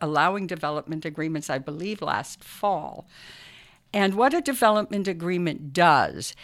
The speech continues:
is it consolidates an awful lot, not all, but an awful lot of the details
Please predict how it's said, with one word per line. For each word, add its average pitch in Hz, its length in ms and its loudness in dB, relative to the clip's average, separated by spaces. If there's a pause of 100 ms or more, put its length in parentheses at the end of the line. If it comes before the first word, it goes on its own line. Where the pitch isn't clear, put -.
(260)
is 190 180 4
it 196 160 2
consolidates 196 1400 -2 (640)
an 175 140 2 (100)
awful 233 480 4
lot, 180 340 2
not 196 220 4
all, 330 420 0
but 170 160 4
an 160 160 2 (120)
awful 208 540 2
lot 160 380 2 (100)
of 160 320 0
the 170 80 -4
details - 920 -6